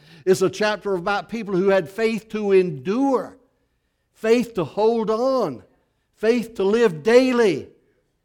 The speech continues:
faith to give up the pleasures and take the consequences, faith to say what God has said he will do.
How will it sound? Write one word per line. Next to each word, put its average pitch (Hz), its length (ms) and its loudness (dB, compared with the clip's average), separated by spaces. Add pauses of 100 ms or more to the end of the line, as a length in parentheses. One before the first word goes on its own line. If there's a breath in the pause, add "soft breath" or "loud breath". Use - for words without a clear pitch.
faith 247 400 0
to 196 80 2
give 202 340 0
up 233 260 0
the 190 80 -2
pleasures 190 840 0 (200 soft breath)
and 196 160 -2
take 254 300 -2
the 220 80 -6
consequences, 196 1120 -6 (640)
faith 269 460 2
to 208 100 -2
say 240 300 0
what 208 380 -4
God 233 320 0
has 220 200 -2
said 247 320 0
he 240 240 -6
will 247 280 0
do. 220 640 -2